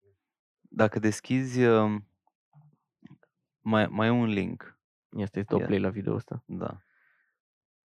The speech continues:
Speaker 2: Mamă, săraci
Speaker 1: Deci
Speaker 2: ăștia.
Speaker 1: oam-, oamenii
Speaker 2: Deci
Speaker 1: sunt
Speaker 2: sunt, e,
Speaker 1: disperați.
Speaker 2: da, e un, e un lan de porumb în care,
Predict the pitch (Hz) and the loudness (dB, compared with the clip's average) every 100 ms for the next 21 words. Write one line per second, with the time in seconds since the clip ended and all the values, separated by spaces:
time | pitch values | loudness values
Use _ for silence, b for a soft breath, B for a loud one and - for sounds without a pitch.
0 | _ 151 151 _ _ _ _ _ _ _ | _ -20 _ _ _ _ _ _ _ _
1 | _ _ _ 104 95 101 95 - 117 - | _ _ _ -4 0 2 2 -2 -8 -16
2 | - - 110 98 - - 98 110 - - | -6 0 4 4 0 -4 -2 -2 -2 -2
3 | 110 120 127 123 123 120 120 123 107 113 | -4 -2 -4 -4 -6 -4 0 -2 0 4
4 | 127 - 117 117 117 120 117 110 117 117 | 4 6 2 2 2 4 4 6 4 2
5 | 113 113 - 117 110 113 120 117 110 107 | -2 -4 0 2 4 4 2 0 0 2
6 | 107 120 135 - - 117 113 117 113 110 | 2 2 -2 -8 -10 -10 -2 0 2 0
7 | 110 110 | 0 -4